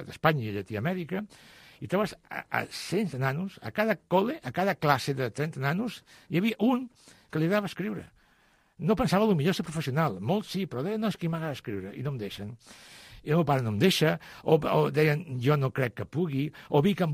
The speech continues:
un poblet perdut, i si visqués a Nova York o Barcelona seria una altra història». Jo els deia: «Què té a veure que visquis en un poblet, nen? Què té a veure que, que, que, que, que no siguis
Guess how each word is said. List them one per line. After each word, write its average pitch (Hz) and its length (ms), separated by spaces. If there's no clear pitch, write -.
un 147 160
poblet 139 560
perdut, 143 480
i 127 80
si 139 160
visqués 139 320
a - 0
Nova 135 240
York 135 320
o 139 80
Barcelona 135 560
seria 123 240
una 117 80
altra 92 160
història». 185 400
Jo 170 60
els 170 100
deia: 185 160
«Què - 80
té - 160
a 214 80
veure 220 160
que 131 80
visquis 113 240
en 107 80
un 107 80
poblet, 104 400
nen? 95 300
Què 196 120
té 220 120
a 220 80
veure 202 280
que, 117 160
que, 123 160
que, 127 200
que, 123 240
que 131 120
no 123 120
siguis 123 260